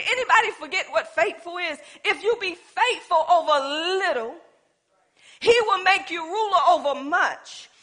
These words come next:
So if you're not faithful over the little that you have, why are you praying to the God I serve for more? 'Cause God ain't going outside of what his word says.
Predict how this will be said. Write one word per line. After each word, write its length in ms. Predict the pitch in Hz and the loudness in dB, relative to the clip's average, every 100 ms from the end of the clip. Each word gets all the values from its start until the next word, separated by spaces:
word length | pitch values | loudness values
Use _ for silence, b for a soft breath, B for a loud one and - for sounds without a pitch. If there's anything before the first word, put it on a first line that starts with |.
| b | b
So 280 | - 403 370 | -4 -2 -2
if 80 | 277 | -2
you're 260 | 381 571 403 | 0 2 2
not 260 | 339 - | 0 0
faithful 600 | - - 427 508 - 339 | -6 -2 2 4 2 0
over 340 | 311 359 311 294 | 2 0 0 -2
the 160 | 285 | -2
little 680 | 269 294 339 453 554 427 339 | -2 -6 -4 0 0 0 -4
that 320 | 294 285 - | -4 -4 -6
you 60 | 254 | -8
have, 500 | - 269 233 226 240 B B B | -4 -2 0 -2 -4 B B B
why 220 | 233 - | 0 4
are 280 | 466 622 427 | 6 4 2
you 100 | 427 | -2
praying 520 | - 302 403 415 330 | -6 2 2 2 -4
to 120 | - 330 | -6 -6
the 140 | 269 | -2
God 380 | 262 339 359 294 | 2 6 6 6
I 180 | 381 294 | 4 2
serve 500 | - 359 330 269 254 | 0 2 4 2 0
for 140 | 269 | -2
more? 380 | 269 349 359 - B B | -2 0 0 -4 B B
'Cause 160 | - 349 | -4 -2
God 280 | 370 403 370 | 2 2 2
ain't 200 | 320 285 | -2 -4
going 320 | 339 427 339 | -2 0 0
outside 640 | 311 277 269 - 359 427 | 0 -2 -2 0 2 4
of 100 | 277 | 2
what 160 | 269 285 | 2 0
his 160 | - 277 | -2 -4
word 320 | 330 415 - | 0 0 -2
says. 600 | - 202 170 - - - | -6 -8 -8 -14 -20 -20